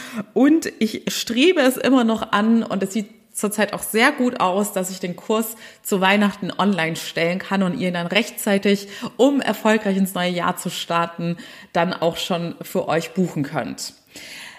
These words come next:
So, und deshalb werde ich jetzt heute auch, weil ich die Folgen jetzt möglichst effizient und fix gestalten muss, heute eine etwas andere She Speaks About Folge machen, nämlich mit einer Selbstreflexionsübung für euch.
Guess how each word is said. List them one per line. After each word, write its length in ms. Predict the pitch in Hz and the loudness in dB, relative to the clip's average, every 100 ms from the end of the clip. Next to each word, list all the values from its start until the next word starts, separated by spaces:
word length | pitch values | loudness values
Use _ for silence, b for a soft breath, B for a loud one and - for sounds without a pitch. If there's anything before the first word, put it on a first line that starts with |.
| B 196 | B -2
So, 260 | 180 202 | 2 4
und 380 | 170 185 196 - | 4 2 0 2
deshalb 400 | 254 320 339 285 | 2 2 0 2
werde 220 | 214 226 | 2 2
ich 80 | 240 | 2
jetzt 220 | 226 - | -2 -2
heute 340 | 220 202 226 - | -2 -2 -2 0
auch, 400 | 190 226 247 196 | 0 0 -2 -2
weil 320 | 190 202 208 | 2 2 0
ich 220 | - 202 - | -2 -4 -4
die 460 | 196 185 180 156 - - - _ - | -4 -4 -4 -6 -10 -20 -20 _ -20
Folgen 360 | - 233 220 226 | -4 2 4 4
jetzt 160 | 202 | 2
möglichst 360 | 226 277 359 - | 2 4 0 -2
effizient 640 | 202 233 - 214 220 - | -4 -4 -2 0 0 0
und 100 | 202 | -4
fix 360 | - 277 - - | -4 -6 -8 -10
gestalten 500 | - - 156 165 190 | -10 -4 -4 -2 0
muss, 240 | 208 247 | 0 0
heute 340 | 214 220 247 - | 0 0 0 0
eine 300 | 196 190 - | 0 0 -2
etwas 400 | 240 - 208 - | -4 -4 -4 -2
andere 400 | 302 370 180 160 | 0 0 0 0
She 140 | 185 | -4
Speaks 340 | - 190 170 | -6 -8 -6
About 220 | - 151 156 | -6 -4 -4
Folge 360 | - 160 160 | -2 -4 -2
machen, 460 | 156 156 - 247 - B B | -6 -6 2 2 2 B B
nämlich 480 | 226 226 254 294 - B B - | 2 6 6 4 -2 B B 2
mit 440 | 226 254 - - | 4 4 0 0
einer 420 | 208 220 220 - - | 0 2 0 0 -2
Selbstreflexionsübung 1700 | 196 220 262 - 196 196 190 190 - - 247 311 302 - 190 180 180 | 2 4 2 0 0 0 0 -4 -4 0 4 4 4 0 -4 -2 -4
für 240 | 175 - - | -4 -8 -6
euch. 460 | 160 190 349 - | -2 0 0 -2